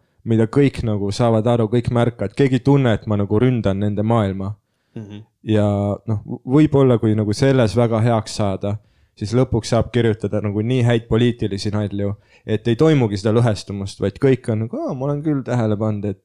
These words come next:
Speaker 1: Mart Helme lauba, laup näeb välja nagu küntud kartulipõld.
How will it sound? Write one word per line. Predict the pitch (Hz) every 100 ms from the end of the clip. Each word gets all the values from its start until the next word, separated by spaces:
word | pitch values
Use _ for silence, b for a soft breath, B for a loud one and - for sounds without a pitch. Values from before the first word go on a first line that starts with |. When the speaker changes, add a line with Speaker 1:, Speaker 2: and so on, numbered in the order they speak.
| 113
Speaker 1:
Mart | 110 113 -
Helme | 113 107 107 104 101 95 - - -
lauba, | 113 117 117 107 104 -
laup | 131 131 -
näeb | 120 107
välja | 110 110 104
nagu | 101 101
küntud | 123 113 113 101
kartulipõld. | 117 110 - 95 95 107 98 90